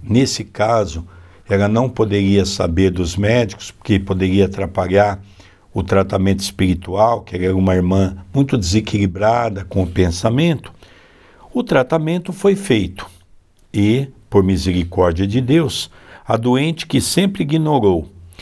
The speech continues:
seu padecimento melhorou e ficou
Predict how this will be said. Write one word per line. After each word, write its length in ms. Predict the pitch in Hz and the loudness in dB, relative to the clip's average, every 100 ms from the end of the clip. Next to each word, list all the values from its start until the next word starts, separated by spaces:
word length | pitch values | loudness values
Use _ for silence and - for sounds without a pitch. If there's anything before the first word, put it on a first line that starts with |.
| - | -20
seu 380 | - - 143 147 | -14 -2 0 0
padecimento 960 | 135 104 90 87 - 123 151 156 - - - - - | 0 0 0 -2 0 0 0 -2 -6 -18 -20 -20 -4
melhorou 680 | 131 156 180 147 131 135 - - _ 127 | -2 2 2 2 2 0 -6 -18 _ 2
e 100 | 120 | 2
ficou 600 | 160 151 - 110 117 | 2 -4 -2 0 0